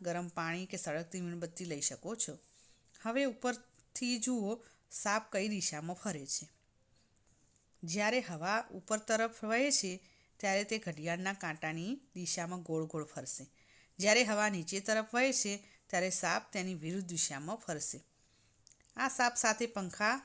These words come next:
નીચે હમ-, ઊભા રહો. જુઓ, તે કઈ દિશામાં ફરે છે.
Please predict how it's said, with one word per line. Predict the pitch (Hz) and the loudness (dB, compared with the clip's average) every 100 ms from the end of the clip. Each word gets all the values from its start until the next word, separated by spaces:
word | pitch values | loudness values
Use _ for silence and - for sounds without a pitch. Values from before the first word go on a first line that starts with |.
| - | -6
નીચે | 208 202 214 | -6 -2 -2
હમ-, | 185 170 170 - - | -2 -2 -4 -8 -12
ઊભા | 175 196 | -2 2
રહો. | 196 147 202 - _ _ _ _ | 2 0 -6 -10 _ _ _ _
જુઓ, | 175 226 196 143 | -2 0 0 -4
તે | - 190 | -6 -2
કઈ | 196 208 | 2 2
દિશામાં | 254 220 214 208 | 2 0 -2 -2
ફરે | 202 196 175 | -2 -2 -2
છે. | 170 - 151 | 0 -2 -2